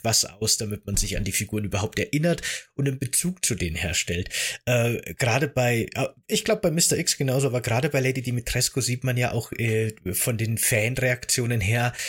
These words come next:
dass diese ständigen Verfolger auch irgendwann zu Freunden schon fast werden und man, man freut sich schon fast, wenn die wiederkommen, obwohl sie eigentlich antagonistisch sein könnten.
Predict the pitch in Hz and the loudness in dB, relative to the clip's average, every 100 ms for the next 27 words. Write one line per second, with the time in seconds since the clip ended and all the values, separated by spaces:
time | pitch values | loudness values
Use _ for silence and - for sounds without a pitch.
0 | - - _ 131 117 - 117 113 123 120 | -8 -12 _ 0 2 2 0 0 2 2
1 | 120 - 120 127 120 120 123 - 110 123 | 2 2 2 0 -4 -2 0 2 2 2
2 | 135 208 - 135 135 131 117 120 - 131 | 0 -2 -4 -2 -2 0 0 0 0 0
3 | - - 101 120 - 113 107 98 - 101 | 0 0 0 0 0 0 0 0 0 2
4 | - 104 95 98 98 101 107 101 85 110 | 2 0 -2 -2 -2 -2 -2 -4 -4 -2
5 | 107 110 113 117 113 113 - 107 - 107 | 0 0 2 2 0 0 0 0 0 -2
6 | 98 101 123 110 - 107 90 - - 135 | -2 0 0 0 0 -2 -2 -6 0 4
7 | - 127 135 143 117 123 120 113 117 127 | 4 2 -2 -4 -4 -4 -4 -2 0 0
8 | - 113 - 98 - 107 95 - | 2 0 0 0 0 -2 -2 -6